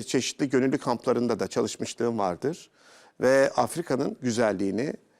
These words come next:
e, insanların muazzamlığını yakından görmüş birisiyim. Farklı dernekler var. Dünyanın birçok ülkesinden, gönüllü kuruluşlarından gelen insanlar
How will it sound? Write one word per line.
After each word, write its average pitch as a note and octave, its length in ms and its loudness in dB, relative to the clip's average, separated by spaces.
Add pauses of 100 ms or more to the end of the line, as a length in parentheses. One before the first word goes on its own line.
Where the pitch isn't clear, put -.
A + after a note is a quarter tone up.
(280)
e, G#2 220 2
insanların B2 760 0 (180)
muazzamlığını A2 640 0
yakından B2+ 440 0
görmüş G2+ 380 -2
birisiyim. A#2+ 460 -4 (400)
Farklı F#3+ 280 0
dernekler F#3 500 2
var. - 400 -2 (300)
Dünyanın E3+ 420 2
birçok G#3 320 -2
ülkesinden, A#2+ 640 -2
gönüllü C#3 300 0
kuruluşlarından A2 760 -2
gelen A#2+ 260 0
insanlar A#2 580 -2